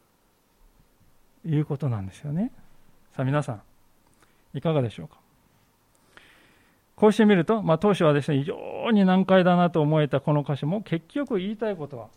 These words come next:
三十一節の集約されているんだなと思う、いうことがわかるわけであります。そうですね。こういうわけで、兄弟たち、私たちは女奴隷の子供ではなく、自由の女の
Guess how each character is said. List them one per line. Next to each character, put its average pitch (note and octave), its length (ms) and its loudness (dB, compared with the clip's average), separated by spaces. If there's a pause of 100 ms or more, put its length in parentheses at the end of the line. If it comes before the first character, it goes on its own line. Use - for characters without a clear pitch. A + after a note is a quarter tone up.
(760)
三 E3 220 -4
十 C#3 80 -2
一 C3+ 100 -2
節 C3 220 -6
の A#2+ 220 -4 (560)
集 D3+ 220 -8
約 C#3 220 -4
さ D3 120 -4
れ C#3 100 -4
て D3 100 -6
い D3 40 -2
る D#3 100 -2
ん D3+ 60 0
だ C#3+ 100 2
な D3 220 2
と B2 180 -4 (480)
思 C#3+ 580 -4
う、 D3+ 160 -8
い E3 60 -4
う D3 60 -4
こ D3+ 100 -2
と D3+ 80 0
が C3+ 60 2
わ C3 80 -2
か E3 120 -2
る C#3 60 0
わ A#2 100 -4
け A#2 120 -8
で A#2 80 -8
あ - 20 -6
り G#2+ 60 -8
ま A2 200 -12
す。 - 240 -18
そ D#3 180 -4
う - 20 -4
で A2 60 -10
す - 40 -10
ね。 G3 220 -6 (2250)
こ G#3+ 120 2
う A3 60 6
い A3+ 40 4
う A3 40 4
わ A3 80 4
け G#3 100 0
で、 F3 140 0
兄 F#3+ 120 -2
弟 E3 240 2
た D3+ 120 -2
ち、 - 80 -8
私 D#3 300 -2
た G3+ 100 -4
ち F#3 120 -8
は E3 100 0
女 F3+ 260 -2
奴 F3+ 100 -2
隷 E3 160 0
の C#3 140 -2
子 C#3+ 140 -8
供 C#3+ 200 -4
で C3 100 -4
は B2 100 -6
な A2+ 120 -10
く、 C#3 120 -14
自 B2 220 -8
由 C#4+ 300 -2
の G3 200 0
女 C#3+ 280 -4
の G3+ 240 -4